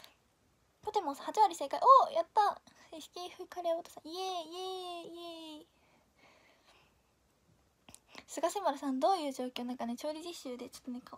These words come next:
う、さつまいもが思ったより硬くてね、力加減をミスって飛んじゃっ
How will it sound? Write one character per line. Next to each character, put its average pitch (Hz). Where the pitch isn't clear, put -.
う、 -
さ -
つ 349
ま 466
い -
も 494
が 427
思 381
っ 523
た 349
よ 277
り 262
硬 -
く -
て 285
ね、 262
力 403
加 415
減 330
を 254
ミ 254
ス 330
っ -
て 254
飛 320
ん 320
じ 330
ゃ 339
っ -